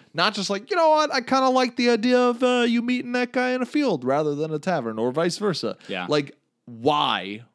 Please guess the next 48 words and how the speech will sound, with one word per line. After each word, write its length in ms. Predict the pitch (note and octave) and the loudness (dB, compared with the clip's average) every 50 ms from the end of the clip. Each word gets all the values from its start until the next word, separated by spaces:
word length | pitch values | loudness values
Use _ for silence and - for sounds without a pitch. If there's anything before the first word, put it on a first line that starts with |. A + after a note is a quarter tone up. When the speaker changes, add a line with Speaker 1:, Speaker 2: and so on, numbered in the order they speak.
| _ _ _ | _ _ _
Speaker 1:
would 280 | - B2 C3+ D3 C3 | -4 0 2 2 2
you 120 | A#2 B2 A#2+ | 2 0 0
retcon 440 | A#2 G2+ F#2 - - A2 - - - | 0 -2 -4 -6 -8 -12 -12 -12 -14
that? 200 | - - - - _ _ _ _ _ _ _ - | -20 -20 -20 -20 _ _ _ _ _ _ _ -2
Is 240 | E3 F3+ F3 E3 D3+ | 0 0 0 -2 -2
there 380 | F3 F3 E3 D#3+ E3 D#3+ D#3 - _ | -2 0 0 0 0 -2 -4 -6 _
a 140 | - C3 B2+ | -4 -2 -2
reason? 580 | A#2+ A2+ A#2 B2+ C3 B2+ A#2+ G2+ G2 F#2 F#2+ F2+ | -2 -2 0 0 0 0 0 -2 -6 -10 -12 -10
Like, 200 | - A2+ A#2 A#2+ | -8 -8 -6 -4
is 160 | A#2 E3 C#3+ | -4 -4 -4
there 120 | B2+ C#3 C3 | -4 -4 -4
something 320 | - - D#3+ D3 C#3+ C3 | -4 -4 -4 -4 -6 -8
crucial 560 | A#2 - - F#3 G3 E3 - D3 A#2+ G#2+ G2 - - - _ - | -8 -4 -2 -2 -2 -2 -2 -2 -2 -4 -4 -8 -14 -20 _ -4
that 120 | C3+ C3 C3+ | -4 -4 -4
you 100 | C#3+ C#3+ | -6 -8
completely 920 | - D3 C3 C3 B2 - - - F3+ G3 G#3 G#3 - - F3 E3+ D#3 C3+ | -8 -8 -8 -8 -12 -10 -6 -4 -4 -2 -4 -4 -6 -6 -4 -4 -4 -4
forgot 600 | - - B2+ A#2+ A2 A#2+ B2+ A#2+ A2 G2 F#2 - _ _ _ _ _ _ _ | -4 -6 -6 -6 -2 -2 0 0 0 -2 -4 -6 _ _ _ _ _ _ _
that 220 | - B2 A#2+ B2 C3 | -6 -6 -6 -6 -6
this 240 | D3+ D#3+ D3+ - | -6 -4 -4 -6
is 160 | C#3 B2 A#2 A#2 | -6 -8 -10 -10
really 500 | A#2+ A#2+ C3 D3 D#3+ E3 D#3+ D#3 D3+ C#3 | -6 -4 -2 0 0 0 0 0 -2 -2
gonna 460 | B2+ C3+ C3 B2+ A#2+ A#2+ A#2 A2+ G#2 | -2 -4 -4 -2 -2 -2 -2 -4 -4
mess 540 | F#2 A2 A2+ A2+ A2 A2+ A#2+ C3 C3 C3 - | -6 -12 -18 -16 -10 -4 -4 -2 -2 -2 -6
up 100 | B2+ A2 | -8 -8
your 80 | B2 A#2 | -8 -8
story 480 | A2+ - - B2+ A#2+ A2+ G#2+ G#2 G2 | -6 -4 -2 0 0 0 0 -2 -2
if 100 | G#2 G2 | -4 -4
he 280 | - A2+ A2 G#2 G#2 G#2 | -4 -4 -4 -4 -4 -6
met 320 | G2 G#2+ A2 A2 - - | -6 -6 -6 -6 -6 -6
him 200 | A2+ A2 G#2+ G2+ | -8 -10 -10 -10
here 320 | F#2+ - - B2+ B2 A#2 A2+ | -10 -10 -6 -4 -2 -2 -2
rather 280 | A2+ A2 G#2+ G#2+ G#2 | -2 -2 -2 -2 -2
than 180 | G2+ G#2 G#2 G#2 | -4 -6 -6 -8
here? 400 | G#2 - - A2+ G#2+ F#2+ G2+ - | -10 -12 -10 -8 -8 -8 -8 -10
Speaker 2:
'Cause 160 | - C3+ B2+ | -10 -10 -6
most 220 | D#3 F#3+ F#3+ F3 | -4 -4 -4 -2
times 240 | - D#3+ C#3+ C3+ A#2+ | -2 -2 -2 -2 -4
people 160 | - B2+ B2 | -4 -4 -2
are 80 | B2+ A#2+ | -2 -2
gonna 180 | A2 A#2 A2+ A2 | -2 -2 -2 -2
remember 340 | G#2+ G#2 G#2+ A2 G#2+ G#2+ | -2 0 -2 -2 0 -2
where 120 | G#2+ G#2 G2+ | -2 0 0
they 100 | G2 G2 | -2 -2
met 160 | G2 G2 F#2+ | -2 -2 -4
him 100 | F#2 F2+ | -6 -6
first 280 | E2+ - F#2 F2+ - G2+ | -8 -8 -8 -8 -8 -8
anyways. 320 | F#2+ F#2 F2 E2+ E2 E2 | -8 -8 -10 -12 -8 -4
Speaker 1:
Yeah, 180 | B2+ C3+ B2 | -4 -2 -4